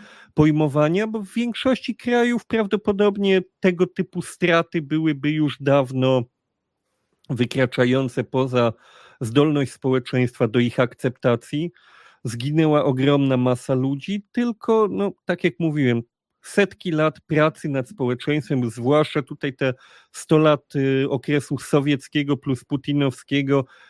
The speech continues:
wmawiania ludziom, że oni nic nie mogą, y, zrobić, że nie są w stanie na nic wpłynąć, e, i faktycznie dookoła tych ludzi rzeczywistość to potwierdza. E, dla takiego człowieka, który zarabia dwadzieścia pięć tysięcy rubli gdzieś w niewielkim miejscowo-, w niewielkiej miejscowości,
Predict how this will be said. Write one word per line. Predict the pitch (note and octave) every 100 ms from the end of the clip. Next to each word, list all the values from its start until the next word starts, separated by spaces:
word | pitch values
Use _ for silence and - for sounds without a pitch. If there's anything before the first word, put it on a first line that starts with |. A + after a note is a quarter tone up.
| _
wmawiania | B2 C3 D3 D#3 D#3 D#3 D3+ C#3
ludziom, | C3+ B2 B2+ C#3
że | A3 G#3
oni | F3+ D#3
nic | E3 D#3+ -
nie | C3
mogą, | A#2 A2 C3 C3 C#3
y, | D3
zrobić, | C#3 E3+ F3 D3 C#3+ -
że | G3
nie | F#3 D#3+
są | - A#2+
w |
stanie | - - B2 B2+
na | B2 A#2
nic | B2 -
wpłynąć, | - _ E3+ E3 D3 C3 - - _ _ _ _ -
e, | B2+ E3+
i | F#3+
faktycznie | - F#3 - - G3 - F3
dookoła | C#3 D3+ C#3+ E3 D#3
tych | D3 C#3 -
ludzi | C#3 D3 C#3 D#3
rzeczywistość | C#3 C#3 - C3+ D3+ - D3+
to | -
potwierdza. | C#3 D#3+ - E3+ C#3 A2 - - _ _ _ _
E, | B2+ B2
dla | C#3 G3 A3+
takiego | - A#3 - A#3 G#3 A3
człowieka, | - G#3 A3 G#3
który | - G3 F3
zarabia | F3+ F3 F3+ F3+
dwadzieścia | D#3+ E3 E3 -
pięć | D#3+ D#3+ D#3
tysięcy | - D3+ - D#3 - D3
rubli | D#3 D3 D3 C3+
gdzieś | A#2+ D3 C3
w | -
niewielkim | C3 D3 C#3+ C#3+ - D3
miejscowo-, | D3+ D3 - C3+ C#3 C#3+ C3+
w |
niewielkiej | B2+ C#3 D3 D3 D3
miejscowości, | C#3+ C#3 - B2 C3 C3+ - C3